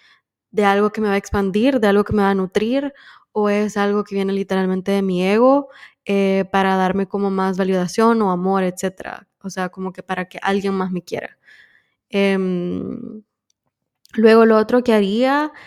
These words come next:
es, em, buscar inspiración, porque es cierto que cuando vas, vas a empezar algo nuevo, eh, que justamente querés tratar algo diferente que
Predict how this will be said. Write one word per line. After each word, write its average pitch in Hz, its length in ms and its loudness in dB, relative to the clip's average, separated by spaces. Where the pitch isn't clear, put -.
es, 220 760 0
em, 202 1700 -2
buscar 214 440 0
inspiración, 226 960 2
porque 214 320 0
es 214 80 -2
cierto 214 220 0
que 220 140 2
cuando 220 260 -2
vas, 196 160 -2
vas 202 240 -2
a - 20 -2
empezar 208 320 -4
algo 208 220 -2
nuevo, 214 640 -2
eh, 196 520 0
que 214 80 -4
justamente 214 520 0
querés 202 540 0
tratar 214 420 4
algo 226 200 4
diferente 220 640 2
que 190 460 -4